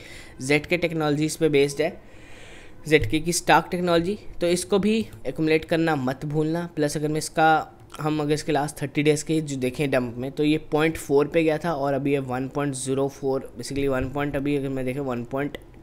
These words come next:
टू एट, तो अच्छा खासा इसने रिटर्न दिया। अगर हम, मैं बात करूँ इसकी, अगर हम इसको डंप में देखें तो ये near about पॉइंट फ़ोर पे गया था and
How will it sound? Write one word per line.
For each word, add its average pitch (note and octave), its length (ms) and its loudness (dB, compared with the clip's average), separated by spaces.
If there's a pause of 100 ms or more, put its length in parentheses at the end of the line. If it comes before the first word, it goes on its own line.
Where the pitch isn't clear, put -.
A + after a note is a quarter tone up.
टू F3+ 220 4 (120)
एट, B2+ 360 2 (340)
तो D#3 380 0 (120)
अच्छा - 440 6
खासा C#3+ 360 2
इसने D3 260 -2
रिटर्न B2 420 0
दिया। A2+ 180 0
अगर A#2 160 0
हम, A#2 140 -6
मैं A#2 220 -4
बात G#2+ 220 -4
करूँ A2 220 -6
इसकी, A2+ 360 -6
अगर A#2 160 -4
हम A2+ 180 -6
इसको A#2 240 -6
डंप A2+ 360 -6
में B2 160 -2
देखें A2 320 -4
तो A2+ 80 -4
ये A#2 140 -2
near A#2 260 -2
about A#2+ 220 -2 (160)
पॉइंट B2 340 -2 (100)
फ़ोर B2+ 340 0
पे C#3+ 200 2
गया A#2+ 240 0
था C3+ 240 -10 (520)
and A2+ 360 -2